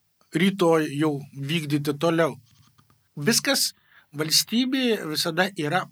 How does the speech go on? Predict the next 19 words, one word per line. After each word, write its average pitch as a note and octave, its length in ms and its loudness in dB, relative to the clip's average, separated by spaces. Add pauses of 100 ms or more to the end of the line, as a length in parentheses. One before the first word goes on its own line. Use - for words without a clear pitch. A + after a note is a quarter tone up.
politinio D#3+ 480 -4
sprendimo D3 560 -6
klausimas. C#3+ 480 -8 (1120)
Kartais D#3+ 680 0 (260)
galbūt D#3 540 -6
yra D#3 320 -2 (420)
patogu E3+ 640 -2 (180)
tyliai D#3 400 -4
prasidėti D3 720 -6
kadenciją D3 800 -4 (1120)
ir D3 320 -2
nekelti D#3+ 480 -4
kažkokių D3 480 -8
klausimų D3+ 600 -8
ir D#3 160 -10
nepriiminėti D#3 720 -8 (320)
tam D3 240 0
tikrų D#3 320 -6
sprendimų, D#3 720 -2